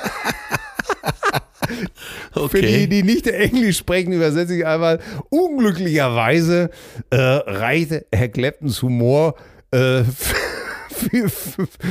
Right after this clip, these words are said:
Speaker 2: für sowas nicht aus.
Speaker 1: <laughs> Fürs-, ja, und hattet ihr dann,
Speaker 2: Hochachtung-,
Speaker 1: ja.
Speaker 2: hochachtungsvoll, äh, Roger Forrester. Und damit war die Sache gestorben. Bums. Und da durften wir das nicht veröffentlichen.
Speaker 1: Und, äh, aber aufführen durftet ihr es noch?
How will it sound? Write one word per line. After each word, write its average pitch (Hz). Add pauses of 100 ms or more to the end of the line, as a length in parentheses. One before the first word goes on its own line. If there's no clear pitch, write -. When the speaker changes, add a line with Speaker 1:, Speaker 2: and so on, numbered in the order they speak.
(100)
Speaker 2:
für 156
sowas 147
nicht 151
aus. 95
Speaker 1:
<laughs> -
Fürs-, - (1120)
ja, 160
und 175
hattet 277
ihr 165
dann, 139
Speaker 2:
Hochachtung-, 311 (220)
Speaker 1:
ja. 101
Speaker 2:
hochachtungsvoll, 220 (1200)
äh, 143
Roger 135
Forrester. 117
Und 101
damit 98
war 135
die 156
Sache 170
gestorben. 113
Bums. 190
Und 123
da 113
durften 147
wir 123
das 139
nicht 135
veröffentlichen. 76
Speaker 1:
Und, 131
äh, 117
aber 110
aufführen 170
durftet 131
ihr 87
es 85
noch? 101